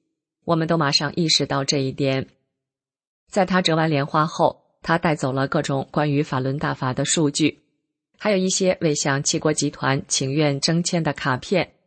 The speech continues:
要给更多的人。两位奥地利国会议员出席的集会在信息台附近举行。这两位女士为法轮大法发声，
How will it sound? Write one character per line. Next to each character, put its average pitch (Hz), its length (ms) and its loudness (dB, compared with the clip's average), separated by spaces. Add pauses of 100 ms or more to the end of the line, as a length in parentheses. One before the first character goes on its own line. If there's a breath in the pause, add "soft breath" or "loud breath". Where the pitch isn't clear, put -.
(160)
要 175 140 0
给 151 160 0
更 143 220 -2
多 175 180 0
的 151 120 0
人。 131 360 0 (920)
两 220 160 2
位 233 100 2
奥 220 180 2
地 214 100 0
利 208 140 2
国 185 160 2
会 196 180 2
议 190 60 4
员 147 300 2
出 165 180 -4
席 151 160 -2
的 151 140 0
集 147 200 -2
会 175 380 -2
在 143 220 0
信 - 180 -4
息 151 160 -2
台 139 240 -4
附 139 160 -2
近 135 240 -2
举 135 160 0
行。 139 400 -2 (540)
这 202 100 0
两 156 160 0
位 156 80 0
女 147 160 0
士 151 320 2
为 151 240 2
法 139 160 -4
轮 139 160 -2
大 165 140 -2
法 131 180 -2
发 156 220 -2
声， 185 280 2